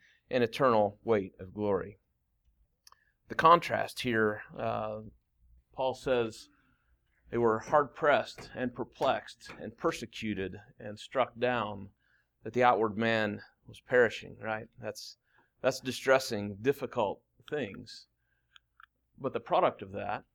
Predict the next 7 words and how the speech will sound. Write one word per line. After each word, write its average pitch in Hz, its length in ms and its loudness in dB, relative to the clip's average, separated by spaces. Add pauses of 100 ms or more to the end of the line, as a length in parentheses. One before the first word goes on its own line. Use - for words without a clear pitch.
(640)
not 143 240 -4
crushed, - 640 -8 (280)
not 139 240 2
in 98 140 -2
despair, 90 640 -12 (500)
not 123 340 -2
forsaken, 120 680 -16